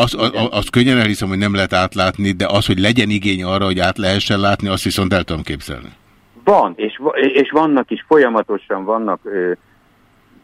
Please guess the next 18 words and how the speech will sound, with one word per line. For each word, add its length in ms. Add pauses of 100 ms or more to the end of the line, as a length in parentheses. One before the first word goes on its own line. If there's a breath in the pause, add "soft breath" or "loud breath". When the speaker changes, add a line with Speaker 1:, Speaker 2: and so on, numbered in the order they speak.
(200)
Speaker 2:
konferenciák, 760
megállapodások, 1040 (120)
ö, 280 (300)
nagyon 360
magas 420
szinten, 340
nagyon 400
hatékony, 1000 (520 soft breath)
ö, 320 (180)
technikákkal 960 (500)
ezekkel 440
az 100
országokkal. 880 (520)
De 100
hát 160
ezek 220
az 100
országok 540